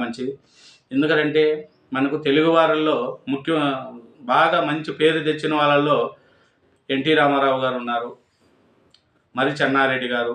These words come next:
కోట్ల విజయభాస్కర్ రెడ్డి గారు, వైఎస్ రాజశేఖర రెడ్డి గారు, చంద్రబాబు నాయుడు గారు, వీళ్ళు మన బాగా పరిపాలించిన నాయకుల్లో ఉన్నారు.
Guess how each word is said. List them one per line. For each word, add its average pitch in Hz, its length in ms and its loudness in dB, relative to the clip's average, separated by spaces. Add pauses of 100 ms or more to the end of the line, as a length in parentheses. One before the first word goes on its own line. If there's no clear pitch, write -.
(100)
కోట్ల 143 320 2
విజయభాస్కర్ 131 480 -2
రెడ్డి 117 180 -6
గారు, 117 200 -2
వైఎస్ 139 320 2
రాజశేఖర 127 440 0
రెడ్డి 110 200 -8
గారు, 110 160 -4 (1120)
చంద్రబాబు 139 500 2
నాయుడు 104 260 -6
గారు, 101 140 -14 (720)
వీళ్ళు 143 280 2 (180)
మన 127 100 -4 (720)
బాగా 160 240 2
పరిపాలించిన 151 580 0
నాయకుల్లో 143 400 0 (480)
ఉన్నారు. 147 280 0